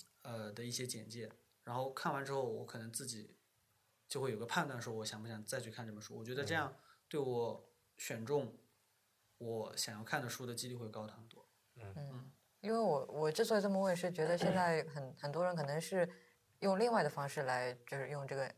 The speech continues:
Speaker 3: app，就是，呃，我不愿意花那么多时间去读一本书，然后就比较这个浮躁嘛，那我就花那么几分钟、十几分钟时间，然后看一下他写的这个梗概，大约知道说这本书讲什么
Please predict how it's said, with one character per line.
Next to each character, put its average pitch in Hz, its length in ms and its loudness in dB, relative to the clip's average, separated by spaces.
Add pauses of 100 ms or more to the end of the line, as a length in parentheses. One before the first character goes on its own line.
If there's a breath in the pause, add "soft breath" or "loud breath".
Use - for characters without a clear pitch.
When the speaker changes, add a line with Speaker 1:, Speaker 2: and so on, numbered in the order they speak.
(140)
Speaker 3:
app， 135 180 0 (220)
就 165 100 2
是， 139 360 -2 (480 loud breath)
呃， 127 320 0
我 143 120 4
不 139 140 0
愿 196 140 6
意 190 40 6
花 185 140 2
那 190 80 4
么 185 80 0
多 175 100 6
时 165 120 2
间 156 120 0
去 160 260 2
读 139 160 0
一 156 60 2
本 123 200 0
书， 147 340 -4 (380 loud breath)
然 139 120 -2
后 147 120 -2
就 156 120 2
比 135 120 -2
较 143 220 6 (360)
这 143 160 0
个 127 240 2 (200)
浮 - 200 -6
躁 214 200 6
嘛， 151 120 2 (380)
那 160 140 0
我 143 160 4
就 151 300 4
花 160 200 10
那 165 140 4
么 151 220 2
几 127 120 -6
分 156 180 -2
钟、 151 280 0
十 160 120 0
几 143 120 -2
分 147 160 -2
钟 151 120 0
时 139 160 -2
间， 135 300 -2
然 131 100 -6
后 135 80 0
看 165 200 2
一 - 20 2
下 143 160 0
他 143 240 0
写 151 180 2
的 127 80 -2
这 156 80 0
个 156 80 6
梗 127 220 -6
概， 147 160 4
大 156 160 4
约 151 100 2
知 156 140 2
道 147 140 2
说 139 160 -2
这 135 40 -6
本 131 160 -8
书 143 140 -6
讲 127 180 -2
什 135 140 -6
么 123 100 -6